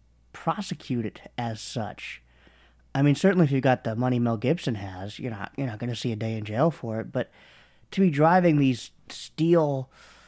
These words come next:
uh, death machines, you know, off a bunch of Four Locos, or I assume with, uh, Mel Gibson, anything, uh, not made,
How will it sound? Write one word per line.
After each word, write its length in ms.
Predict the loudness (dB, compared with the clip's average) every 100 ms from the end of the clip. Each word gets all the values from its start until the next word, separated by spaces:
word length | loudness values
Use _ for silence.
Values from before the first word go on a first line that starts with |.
| _ _ -10
uh, 220 | -8 -8 -8 -2
death 260 | -2 2
machines, 840 | 4 4 2 0 2 -2 -6 -10 -16 _
you 120 | -2
know, 400 | -2 -4 -8 -12 -16 _ -4
off 260 | -2 0
a 60 | 2
bunch 260 | 2 2 0
of 100 | -2
Four 300 | 2 4 6
Locos, 640 | 6 4 4 4 4 0
or 320 | -2 -4 -6 -10 _ _ _ _
I 100 | -2
assume 380 | -2 2 2 4
with, 220 | 2 0
uh, 360 | 0 2 0 -2
Mel 180 | 0 0
Gibson, 400 | 0 0 0 0
anything, 480 | 0 0 0 -2 -4 -10 _ _ _ _ _
uh, 160 | -4 0
not 320 | 2 2 2
made, 460 | 2 0 -2 -4